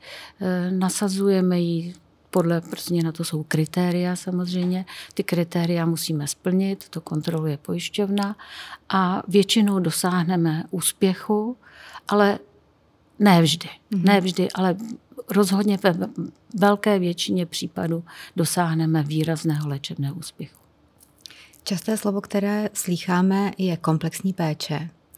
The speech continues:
Speaker 2: Co znamená komplexní péče tady třeba konkrétně u nás v nemocnici Na Homolce? A jaké výhody přináší pacientům ta komplexnost?
Speaker 1: Komplexno-, komplexní péče je,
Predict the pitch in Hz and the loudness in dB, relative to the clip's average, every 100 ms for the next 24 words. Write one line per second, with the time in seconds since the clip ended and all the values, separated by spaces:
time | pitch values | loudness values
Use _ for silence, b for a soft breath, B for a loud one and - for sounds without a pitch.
0 | B B B B _ - 180 214 220 196 | B B B B _ -4 0 2 2 0
1 | - 165 160 165 - 165 165 151 - 165 | 2 0 0 -6 -4 -2 0 -2 -2 -2
2 | 156 165 165 - 160 - 160 - 156 160 | -2 -2 -4 -6 -6 -4 -4 -2 -4 -2
3 | 170 156 147 160 151 143 160 151 156 143 | -2 -2 0 0 0 0 -4 -2 -2 0
4 | 147 143 147 - 135 - 165 156 165 160 | 0 0 -2 -4 -6 -4 -6 -4 -2 -2
5 | 160 180 175 - 165 151 - - 139 - | -2 -4 -4 -4 -4 -2 -4 -4 -6 -4
6 | 156 156 - 147 - _ - 165 151 147 | -6 -6 -8 -10 -12 _ -16 -4 -4 -2
7 | 147 - - 160 - B B B B _ | -8 -8 -10 -10 -14 B B B B _
8 | _ - 226 254 269 285 - 277 269 - | _ 6 8 8 6 2 6 6 6 6
9 | 240 262 277 - 254 - 220 - 254 247 | 6 6 4 6 6 6 4 4 4 6
10 | 254 247 226 | 6 6 4